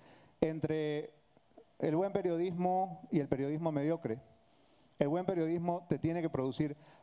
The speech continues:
algo, no importa qué. Aunque sea risa, aunque sea ternura,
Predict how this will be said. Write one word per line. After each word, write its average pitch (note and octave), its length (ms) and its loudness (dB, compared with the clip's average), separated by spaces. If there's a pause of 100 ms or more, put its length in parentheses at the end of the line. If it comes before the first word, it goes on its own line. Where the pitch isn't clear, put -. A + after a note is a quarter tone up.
(120)
algo, A#2+ 560 2 (120)
no C3+ 100 2
importa D#3 340 0
qué. G#2+ 180 -6 (1000)
Aunque C#3 180 2
sea F3+ 180 0
risa, E3 480 -2 (1200)
aunque D3+ 220 -2
sea E3+ 500 0 (1900)
ternura, G3+ 560 0